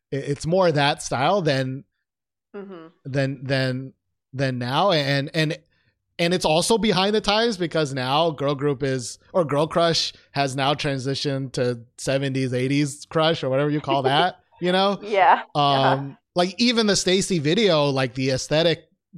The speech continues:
Speaker 1: the outfits and stuff are s-, are still very much in that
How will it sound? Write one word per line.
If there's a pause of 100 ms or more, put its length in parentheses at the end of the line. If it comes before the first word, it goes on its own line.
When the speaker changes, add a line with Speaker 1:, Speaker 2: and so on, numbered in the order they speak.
(200)
Speaker 1:
the
outfits
and
stuff
are
s-, (100)
are
still
very
much
in
that